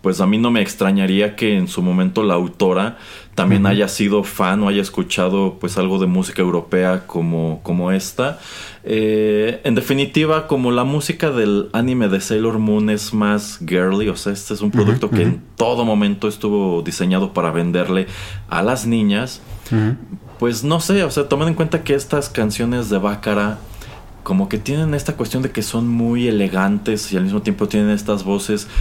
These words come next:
Speaker 1: muy delicadas. Sí, no, no, no vería descabellado que se pudieran asociar
Speaker 2: <laughs>
Speaker 1: mucho con la estética que maneja un producto como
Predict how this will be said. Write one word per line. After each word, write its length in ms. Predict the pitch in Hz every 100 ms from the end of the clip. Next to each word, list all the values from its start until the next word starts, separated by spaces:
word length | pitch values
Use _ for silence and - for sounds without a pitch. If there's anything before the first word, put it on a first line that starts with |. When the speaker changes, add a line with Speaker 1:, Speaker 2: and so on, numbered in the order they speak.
| - 92
Speaker 1:
muy 360 | 98 113 120
delicadas. 920 | 110 98 90 - 90 104 135 - - - - - - -
Sí, 240 | - 262 277
no, 180 | 226
no, 180 | 196 185
no 160 | 165 160
vería 280 | 160 151 139
descabellado 800 | 143 - 107 104 104 110 117 -
que 260 | 92 90
se 180 | 87 -
pudieran 400 | 85 101 107 113
asociar 440 | 104 95 - 104 107
Speaker 2:
<laughs> 60 |
Speaker 1:
mucho 340 | 104 120 113 -
con 220 | 92 87
la 100 | 87
estética 800 | 90 - 120 139 101 92 - 73 - - 101 95
que 100 | -
maneja 520 | 85 90 92 90 98
un 180 | 92 90
producto 560 | - 92 87 85 - 92
como 440 | 85 80 78 78